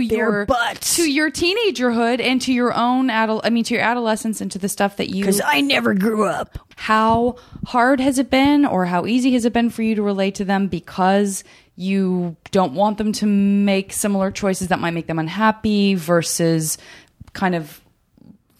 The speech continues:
Speaker 2: you know, letting them make their own choices 'cause you know they're going to anyway? Like, what's that
Speaker 1: Well,
Speaker 2: been like?
Speaker 1: the thing is, my husband and I have both told the kids, "Your brain does not stop growing till you're twenty-three. This is a scientific fact.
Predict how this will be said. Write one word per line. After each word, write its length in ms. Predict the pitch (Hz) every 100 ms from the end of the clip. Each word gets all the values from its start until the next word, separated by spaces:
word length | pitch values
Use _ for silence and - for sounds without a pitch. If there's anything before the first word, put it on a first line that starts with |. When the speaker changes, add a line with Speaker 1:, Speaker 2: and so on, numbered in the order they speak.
| -
Speaker 2:
you 160 | 196 190
know, 160 | 165
letting 400 | 160 165 170 175
them 160 | 170 170
make 180 | 165 165
their 120 | 175
own 100 | 165
choices 300 | 175 170 156
'cause 180 | - 156
you 60 | 160
know 160 | 151
they're 140 | 147 147
going 320 | 180 196 196
to 200 | 208 185
anyway? 640 | 170 196 208 202 196 190
Like, 200 | 180 165
what's 240 | 175 185 -
that 160 | 180
Speaker 1:
Well, 160 | 269 254
Speaker 2:
been 80 | 185
like? 400 | 156 160 - _ _ _ - - _ _
Speaker 1:
the 120 | - 226
thing 220 | 277 254
is, 300 | 214 196 - - - _ -
my 340 | - - 214
husband 340 | 226 233 226
and 100 | 196
I 160 | 170 175
have 160 | 170 160
both 320 | 180 180 -
told 260 | - 175 160
the 80 |
kids, 420 | 170 175 160 147 -
"Your 80 | 160
brain 400 | 170 180 185 190
does 160 | 175
not 220 | 175 175 185
stop 340 | - 196 196
growing 580 | 170 185 185 175 - 180
till 160 | -
you're 120 | 160 160
twenty-three. 800 | - 156 160 - - 110 - 202 _ _ - _
This 160 | 180 180
is 120 | 175
a 60 | 170
scientific 680 | - 180 175 165 165 156
fact. 520 | - 165 160 - -